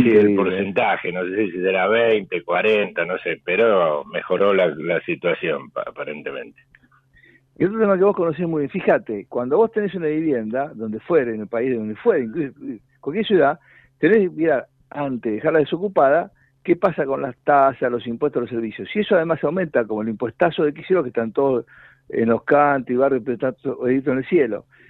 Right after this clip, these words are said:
Speaker 2: más lo nacional, si vos ahora,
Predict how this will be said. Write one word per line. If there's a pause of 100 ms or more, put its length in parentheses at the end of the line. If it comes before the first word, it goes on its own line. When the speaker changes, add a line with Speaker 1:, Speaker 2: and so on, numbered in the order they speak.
(140)
Speaker 2:
más
lo
nacional, (320)
si
vos
ahora,